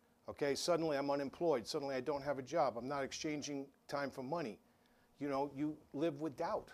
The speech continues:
You live in fear. You can't do that. You have to be confident. You have to have self-belief. Remember we talked about ego strength and a strong ego. This requires ego strength.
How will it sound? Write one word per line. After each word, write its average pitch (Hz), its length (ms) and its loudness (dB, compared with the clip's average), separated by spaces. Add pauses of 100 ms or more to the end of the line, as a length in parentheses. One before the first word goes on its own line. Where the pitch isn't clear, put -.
(540)
You 131 120 -4
live 147 180 0
in 151 120 -2
fear. 175 380 -4 (340)
You 127 140 -14
can't 160 240 -4
do 156 180 0
that. 98 240 -4
You 113 60 -8
have 143 140 -4
to 151 60 -10
be 143 120 -4
confident. 117 500 -6 (580)
You 160 80 0
have 185 140 4
to 190 60 2
have 190 120 6
self-belief. 139 640 2 (480)
Remember 180 220 -2
we 196 120 4
talked 190 260 6
about 156 220 6
ego 175 260 4
strength 170 380 -2
and 131 100 -2
a 123 60 -4
strong 151 340 -4
ego. 107 360 -4 (880)
This 185 320 2
requires 135 880 2 (420)
ego 151 380 2
strength. 113 680 -8